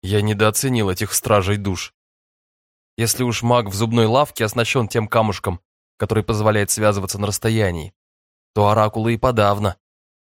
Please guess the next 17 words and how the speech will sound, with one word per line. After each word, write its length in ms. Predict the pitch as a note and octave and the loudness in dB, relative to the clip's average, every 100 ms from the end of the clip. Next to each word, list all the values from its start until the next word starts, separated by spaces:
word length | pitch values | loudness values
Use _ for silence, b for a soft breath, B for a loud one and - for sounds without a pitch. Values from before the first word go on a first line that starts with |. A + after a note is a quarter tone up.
| _ _ | _ _
А 100 | - | -2
значит, 440 | F#2 A#2+ A2+ A2 - _ _ | 2 2 0 -4 -12 _ _
они 220 | A#2 A#2+ | 2 4
могли 320 | B2 A#2+ B2 | 4 2 0
координировать 680 | A#2 B2 A#2+ B2 C3+ G#2 F#2+ | 2 2 2 0 0 0 0
свои 260 | G#2 G#2 | 0 0
действия. 500 | A2 F#2+ - - D#2 - _ _ _ _ _ _ _ - | 0 -2 -4 -8 -10 -14 _ _ _ _ _ _ _ -4
Но 200 | G#2+ C3+ | 0 2
я 220 | D3+ C#3 | 4 4
свалился 480 | - C#3 C3+ C3 B2 | 2 0 0 -2 -2
с 100 | - | 0
обрыва, 520 | C3+ A2+ A2 G2 F2+ _ _ _ _ _ _ | 0 2 2 2 -2 _ _ _ _ _ _
и 60 | A2+ | -4
сейчас 420 | B2+ - B2 A#2 | -4 0 0 2
сижу 240 | A#2+ A2 | 0 2
в 80 | G#2 | 2
карете. 540 | - A2+ F#2+ - D2+ | 2 0 0 -4 -10